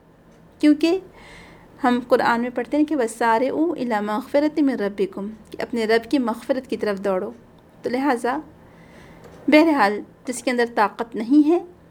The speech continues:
जैसे इमाम इब्न हज़म कहते हैं कि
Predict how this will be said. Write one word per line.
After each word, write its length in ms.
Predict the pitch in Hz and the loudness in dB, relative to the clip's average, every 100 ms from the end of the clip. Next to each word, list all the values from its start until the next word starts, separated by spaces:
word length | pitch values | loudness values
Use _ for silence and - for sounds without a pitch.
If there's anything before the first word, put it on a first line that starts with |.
| - - | -16 -8
जैसे 180 | 233 247 | -4 -4
इमाम 320 | 226 220 220 | -2 -2 -2
इब्न 160 | 220 226 | -4 -4
हज़म 320 | 226 254 269 277 | -2 -2 0 0
कहते 280 | 294 285 294 | 0 0 0
हैं 220 | 285 330 - - - - - - | 2 0 -2 -16 -20 -20 -20 -4
कि 400 | 269 262 262 269 | 2 4 4 2